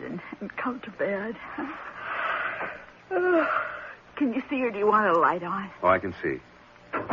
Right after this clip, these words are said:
Speaker 2: What was that?
Speaker 1: What was what?
Speaker 2: Didn't you hear a door close?
Speaker 1: What door?
Speaker 2: It sounded like downstairs. There he goes.
Speaker 1: Bobby?
Speaker 2: Yes, and there's a full moon.
Speaker 1: Oh, George.
Speaker 2: Like before.
Speaker 1: Call him back.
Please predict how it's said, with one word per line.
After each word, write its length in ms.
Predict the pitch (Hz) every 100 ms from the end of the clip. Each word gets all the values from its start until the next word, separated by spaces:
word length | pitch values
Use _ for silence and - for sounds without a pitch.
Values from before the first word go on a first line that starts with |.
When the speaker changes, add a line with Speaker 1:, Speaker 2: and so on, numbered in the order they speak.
| - - - - - - - - - - - -
Speaker 2:
What 100 | 110
was 100 | 107
that? 260 | 107 78 - - - - -
Speaker 1:
What 140 | 220
was 100 | 202
what? 280 | 214 233 - - - - - -
Speaker 2:
Didn't 160 | 113 110
you 60 |
hear 100 | 123
a 60 | 107
door 200 | 107 120
close? 320 | 131 131 143 - - - - -
Speaker 1:
What 200 | 370 -
door? 400 | 180 - - - -
Speaker 2:
It 60 | -
sounded 220 | 147 127
like 160 | 113 104
downstairs. 640 | 110 107 - 139 107 73 - - - - - - - - - - - - - - - - - - - - - - -
There 160 | 131 139
he 60 |
goes. 400 | 139 151 139 98 - - - -
Speaker 1:
Bobby? 420 | 226 233 262 349 349 -
Speaker 2:
Yes, 260 | 156 151 -
and 120 | 123 120
there's 100 | 113
a 80 |
full 300 | 113 170 180
moon. 380 | 160 151 131 104 - - -
Speaker 1:
Oh, 100 | 262
George. 380 | 349 339 214
Speaker 2:
Like 260 | 139 185 -
before. 640 | 185 - 190 180 135 85 -
Speaker 1:
Call 240 | - 392
him 100 | 285
back. 420 | 240 294 247 285